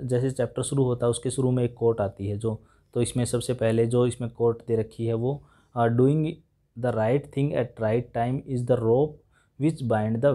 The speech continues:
wealth, making the boundless।" ये वो जो ट्रिक रूल जो भी कोई है, इन, इनकी एक कोट है, इस, इनसे लेके इन्होंने इसको,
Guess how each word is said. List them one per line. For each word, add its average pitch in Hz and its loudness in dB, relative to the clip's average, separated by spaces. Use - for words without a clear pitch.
wealth, 113 -2
making 113 -4
the 151 -2
boundless।" 92 -4
ये 123 2
वो 110 -2
जो 107 0
ट्रिक 123 -4
रूल 123 2
जो 120 -2
भी 113 0
कोई 110 0
है, 104 0
इन, 107 0
इनकी 110 -2
एक 107 -4
कोट 104 -2
है, 104 0
इस, - -6
इनसे 107 -4
लेके 101 -2
इन्होंने 104 -2
इसको, - -8